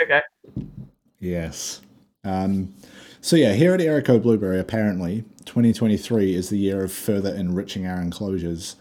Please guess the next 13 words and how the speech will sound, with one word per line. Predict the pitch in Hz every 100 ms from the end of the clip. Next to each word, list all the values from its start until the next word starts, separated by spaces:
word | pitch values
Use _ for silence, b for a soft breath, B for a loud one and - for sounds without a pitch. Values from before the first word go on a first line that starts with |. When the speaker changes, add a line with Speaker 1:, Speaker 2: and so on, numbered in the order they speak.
| b b _ _
Speaker 2:
um, | 90 87 85 85 85 85 _
which | 95 90
I've, | 92 85 -
which | 110
I've | 98
also | 117 127
done | 117 104
in |
a | 98
couple | 110 - 95
of | 92
other | 82
ways. | 76 95 -